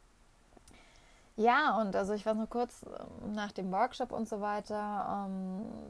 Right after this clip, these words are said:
trat jedoch mein erster Freund in mein Leben, dann kam das Abi und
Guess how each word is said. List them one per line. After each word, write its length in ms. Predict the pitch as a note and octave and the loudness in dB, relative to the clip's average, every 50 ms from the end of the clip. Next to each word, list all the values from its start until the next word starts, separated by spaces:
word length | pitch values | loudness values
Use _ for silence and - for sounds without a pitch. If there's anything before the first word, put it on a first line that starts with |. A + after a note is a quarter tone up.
| - - - | -14 -16 -12
trat 260 | - - F#3+ F#3 - | -2 0 0 0 0
jedoch 220 | F#3+ - F3+ - | -2 -4 -4 -6
mein 140 | - - - | -6 -8 -8
erster 240 | - - - - - | -8 -10 -10 -12 -2
Freund 280 | - A#3 C#4 D4+ D4+ | 0 2 2 2 2
in 120 | D4 C4+ C4 | -2 0 0
mein 160 | B3 B3 A#3 | 0 0 0
Leben, 480 | A3+ A3+ A3+ A3+ A3 A3 G#3+ G#3+ G#3+ G3+ | 0 2 2 2 0 -2 -4 -4 -4 -6
dann 160 | G3 F#3+ F#3+ | -6 -8 -8
kam 240 | - - - - F#3+ | -10 -10 -12 -8 -8
das 160 | - - - | -10 -10 -4
Abi 760 | - - A#3+ B3 B3+ B3 A#3+ A#3+ A#3 A3+ A3+ A3+ A3 G#3+ - | 2 2 4 4 4 2 2 2 0 0 0 2 2 0 0
und 480 | - - - F#3+ F#3+ F#3+ F#3 - - | 0 -2 -2 -4 -4 -6 -8 -10 -12